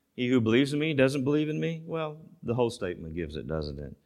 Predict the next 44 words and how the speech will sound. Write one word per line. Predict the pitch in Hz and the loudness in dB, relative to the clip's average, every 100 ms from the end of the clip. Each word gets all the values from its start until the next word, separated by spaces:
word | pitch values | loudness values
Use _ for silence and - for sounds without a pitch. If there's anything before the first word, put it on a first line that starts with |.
| _ _ _ _ | _ _ _ _
"He | 135 123 | 4 6
who | 127 | 6
believes | 104 117 139 123 | 6 6 6 4
in | 113 | 4
me | 113 | 4
does | 107 101 101 | 4 4 4
not | 113 92 | 2 2
believe | 104 98 147 147 | 0 4 4 4
in | 104 98 | 2 2
me, | 95 | 0
but | 95 147 143 80 87 | 2 4 4 4 2
in | 98 101 | 0 -4
him | 104 123 101 95 - _ _ - | -4 -4 -4 -6 -12 _ _ -4
who | 117 | -4
sent | - 131 - | 0 -2 -2
me." | 87 78 | -8 -10
It | - | -8
goes | 87 90 | -8 -2
right | 90 113 | 0 2
along | 123 120 | 0 -4
with | 113 | -6
what | 117 92 | -8 -8
we're | 107 | -10
saying. | - 131 110 65 85 _ _ _ _ _ _ _ _ | -12 -10 -10 -12 -18 _ _ _ _ _ _ _ _
"And | 101 | 2
he | 123 143 | 6 6
who | 139 135 | 6 4
beholds | 117 110 180 240 156 | 4 2 2 2 0
me | 104 92 98 | -2 -2 -2
beholds | 120 110 131 143 123 | -2 0 0 0 -2
the | 147 | -4
one | 147 170 180 | -2 -2 -4
who | 180 | -6
sent | - 208 220 | -6 -8 -8
me. | 76 71 _ _ _ _ _ _ _ _ - | -14 -16 _ _ _ _ _ _ _ _ 2
I | 117 | 4
have | 196 202 | 4 2
come | 160 123 147 | 0 2 0
as | 143 | -2
a | 120 | 2
light | 117 135 | 2 2
into | 160 165 | -2 -4
the | 185 | 0
world, | 147 90 80 101 | 0 0 -2 -6